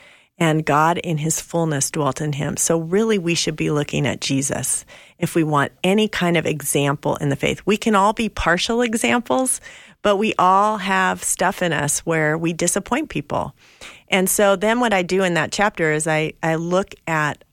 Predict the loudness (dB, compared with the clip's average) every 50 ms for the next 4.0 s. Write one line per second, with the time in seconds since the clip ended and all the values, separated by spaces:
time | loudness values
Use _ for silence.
0 | _ _ _ -4 -4 -4 -2 -2 -2 0 0 0 -2 -2 -4 -4 -4 -4 -2 -2
1 | -2 -4 -4 -4 -4 -4 -4 -4 -2 -2 -2 -4 -4 -4 -6 -8 -8 -8 -4 -4
2 | -2 -2 -2 -2 -2 0 0 0 0 -2 -4 -6 -6 -4 -4 -6 -4 -4 -2 -2
3 | -2 -2 -2 -4 -4 -4 -6 -4 -2 -2 -4 -4 -4 -4 -2 -2 -2 -2 -4 -6